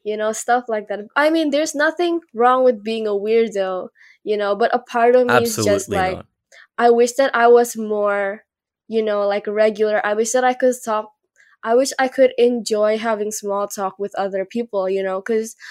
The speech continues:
Speaker 1: I can't stand small talk. I also feel like that's my problem. Like, when I first start meeting someone,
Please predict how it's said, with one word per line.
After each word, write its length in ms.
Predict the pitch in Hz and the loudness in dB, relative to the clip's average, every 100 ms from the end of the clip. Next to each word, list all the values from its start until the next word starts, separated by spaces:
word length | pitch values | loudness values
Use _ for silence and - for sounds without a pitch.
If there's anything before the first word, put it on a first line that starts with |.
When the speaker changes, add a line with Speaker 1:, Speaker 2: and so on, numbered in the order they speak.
| - - | -20 -6
Speaker 1:
I 100 | 294 | -4
can't 300 | 302 494 427 | 0 0 0
stand 400 | - - 220 226 | -2 -2 -2 -2
small 320 | - 226 220 | -4 -2 -2
talk. 280 | 214 214 214 - | -4 -6 -6 -4
I 120 | 214 | -2
also 240 | 226 233 269 | 0 0 -2
feel 160 | 302 | 2
like 140 | 330 330 | 0 0
that's 200 | 220 214 | -4 -4
my 120 | 208 | -8
problem. 520 | 196 196 190 190 190 196 | -8 -8 -6 -6 -6 -6
Like, 200 | 208 214 | -6 -2
when 120 | 247 | -2
I 120 | 254 | -2
first 260 | 254 269 269 | -2 -4 -4
start 240 | - 294 285 | -4 -4 -2
meeting 380 | 226 233 233 | 0 2 0
someone, 520 | 233 247 254 269 294 | -2 -4 -2 -2 -2